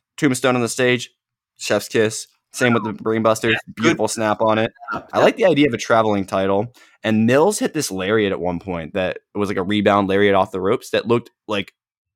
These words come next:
Speaker 1: like, beat for beat the exact same as when Nigel McGuinness used to hit the Jawbreaker lariat in Ring of Honor. Like, incredible stuff.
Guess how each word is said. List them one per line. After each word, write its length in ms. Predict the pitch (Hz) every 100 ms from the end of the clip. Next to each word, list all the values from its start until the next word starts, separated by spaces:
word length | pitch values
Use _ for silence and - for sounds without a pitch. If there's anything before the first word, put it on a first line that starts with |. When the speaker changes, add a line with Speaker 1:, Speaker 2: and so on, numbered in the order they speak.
| _ -
Speaker 1:
like, 220 | 110 90
beat 240 | 143 151
for 180 | - 135
beat 240 | 113 107 -
the 140 | 113
exact 520 | - 110 98 110 101 -
same 280 | 110 98
as 180 | 95 90
when 140 | 104 101
Nigel 320 | 95 101 101
McGuinness 380 | 95 98 90 -
used 120 | 85
to 60 |
hit 120 | 104 -
the 60 |
Jawbreaker 580 | 87 90 85 95 87 85
lariat 340 | 87 85 82 80
in 60 |
Ring 140 | 82 80
of 80 | 80
Honor. 380 | 73 71 - _ _ - -
Like, 480 | 104 101 90 85 - _ _ - - _ _ -
incredible 420 | 131 131 110 95
stuff. 480 | - 80 65 -